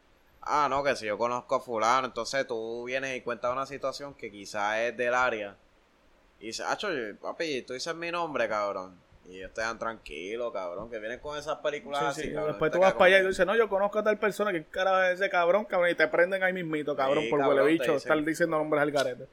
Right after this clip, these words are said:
Speaker 1: "Chico, te están diciendo nombres ahí,
Speaker 2: Ese
Speaker 1: cabrón".
Speaker 2: cabrón nos debe chavo a nosotros, cabrón, blum, blum, y te prenden a ti, cabrón, ¿te imaginas?
Speaker 1: "Ah, este está con ese,
Speaker 2: Uno
Speaker 1: cabrón".
Speaker 2: no puede confiar en todo el mundo, cabrón. La confianza es algo, cabrón, que se ha perdido con el tiempo,
Speaker 1: Nos
Speaker 2: cabrón.
Speaker 1: hemos
Speaker 2: Yo no
Speaker 1: ameri-, americanizado sin darnos cuenta,
Speaker 2: Sí,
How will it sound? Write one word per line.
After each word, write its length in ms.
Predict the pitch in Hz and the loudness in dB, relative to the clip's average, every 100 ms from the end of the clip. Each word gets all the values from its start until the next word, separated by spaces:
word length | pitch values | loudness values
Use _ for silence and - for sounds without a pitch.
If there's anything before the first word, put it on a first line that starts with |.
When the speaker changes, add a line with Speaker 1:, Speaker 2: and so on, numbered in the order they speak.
| - | -8
Speaker 1:
"Chico, 180 | 123 127 | 0 0
te 60 | |
están 220 | 113 123 | 0 -4
diciendo 360 | 123 123 123 123 | -8 -10 -10 -10
nombres 460 | 127 127 123 127 127 | -14 -16 -8 -4 -2
ahí, 140 | 220 | 0
Speaker 2:
Ese 140 | 190 190 | 2 8
Speaker 1:
cabrón". 20 | |
Speaker 2:
cabrón 240 | 202 220 | 8 8
nos 120 | 214 | 4
debe 180 | 208 220 | 6 6
chavo 220 | 220 220 220 | 6 4 4
a 20 | |
nosotros, 400 | 220 220 262 226 | 6 8 10 8
cabrón, 260 | 214 247 247 | 6 6 6
blum, 160 | 277 | 6
blum, 180 | 294 294 | 8 8
y 20 | |
te 100 | 220 | 8
prenden 340 | 185 202 214 220 | 6 4 4 0
a 80 | 202 | 0
ti, 120 | 170 | 0
cabrón, 320 | 156 147 156 | 2 0 -2
¿te 60 | 196 | -4
imaginas? 400 | 269 190 143 135 _ _ - _ _ _ _ | -4 -6 -8 -12 _ _ -20 _ _ _ _
Speaker 1:
"Ah, 180 | 107 151 | 4 6
este 140 | 165 151 | 6 0
está 200 | 156 156 | -2 0
con 200 | 165 156 | 0 0
ese, 320 | 202 226 202 | -2 -2 -2
Speaker 2:
Uno 80 | 175 | 2
Speaker 1:
cabrón". 220 | 160 165 | 4 4
Speaker 2:
no 40 | |
puede 160 | 165 160 | 4 2
confiar 380 | 165 165 156 156 | 0 2 2 2
en 80 | |
todo 100 | 156 | 0
el 80 | 151 | -2
mundo, 380 | 127 127 143 139 | -2 -8 -6 -4
cabrón. 260 | 117 117 139 | -2 -2 0
La 120 | 147 | 0
confianza 480 | 147 160 156 175 233 | 0 0 0 0 2
es 40 | |
algo, 220 | 240 226 | 4 4
cabrón, 320 | 175 143 151 156 | 2 2 0 -4
que 260 | 151 139 | -6 -4
se 140 | 131 143 | -2 -2
ha 100 | 139 | -2
perdido 640 | 175 185 190 185 160 143 _ _ _ _ _ _ _ _ _ _ - | -2 -4 -2 2 2 0 _ _ _ _ _ _ _ _ _ _ -8
con 100 | 151 | -4
el 80 | 139 | -4
tiempo, 460 | - 151 165 151 131 | -2 -4 -2 -4 -2
Speaker 1:
Nos 80 | 120 | 0
Speaker 2:
cabrón. 200 | 120 123 | 2 2
Speaker 1:
hemos 180 | 147 | 4
Speaker 2:
Yo 80 | 160 | 4
no 140 | 180 185 | 4 4
Speaker 1:
ameri-, 220 | 160 151 | 0 -2
americanizado 1000 | 131 139 143 143 139 143 139 151 151 131 | -4 -4 -4 -2 -4 -4 -8 -4 -2 -2
sin 200 | 120 117 | -4 -10
darnos 280 | 107 110 127 | -10 -10 -12
cuenta, 420 | - 104 110 104 | -10 -10 -8 -10
Speaker 2:
Sí, 160 | 95 | -6